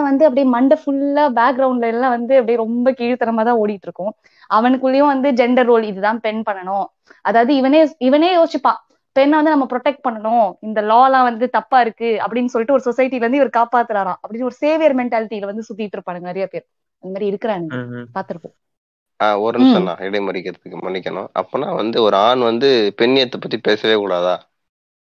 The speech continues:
Speaker 3: பேச சுதந்திரமே இல்லையா?
Speaker 1: ஏங்க, அதுதான் சொன்னேனே, பெரியார் மாதிரி ஆளுங்க எல்லாம் பேசலாம். ஆனா வந்து
Speaker 2: இல்ல, அப்போ நான் பெரியார்
Speaker 1: நான்
Speaker 2: கிடையாது, நான்
Speaker 1: இல்ல.
Speaker 2: அப்ப, அப்ப நான் பேசக்கூடாதா?
Speaker 1: இல்லைங்க,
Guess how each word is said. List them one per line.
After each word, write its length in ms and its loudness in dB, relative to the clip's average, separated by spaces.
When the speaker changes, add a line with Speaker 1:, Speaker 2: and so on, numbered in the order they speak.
Speaker 3:
பேச 160 -2
சுதந்திரமே 480 0
இல்லையா? 280 0
Speaker 1:
ஏங்க, 160 4
அதுதான் 340 2
சொன்னேனே, 360 -2
பெரியார் 400 2
மாதிரி 260 4
ஆளுங்க 200 2
எல்லாம் 220 -2
பேசலாம். 520 0
ஆனா 260 2
வந்து 360 6
Speaker 2:
இல்ல, 200 2
அப்போ 200 0
நான் 220 2
பெரியார் 260 4
Speaker 1:
நான் 80 0
Speaker 2:
கிடையாது, 360 4
நான் 140 4
Speaker 1:
இல்ல. 140 2
Speaker 2:
அப்ப, 180 -4
அப்ப 80 -6
நான் 140 -2
பேசக்கூடாதா? 560 0
Speaker 1:
இல்லைங்க, 300 2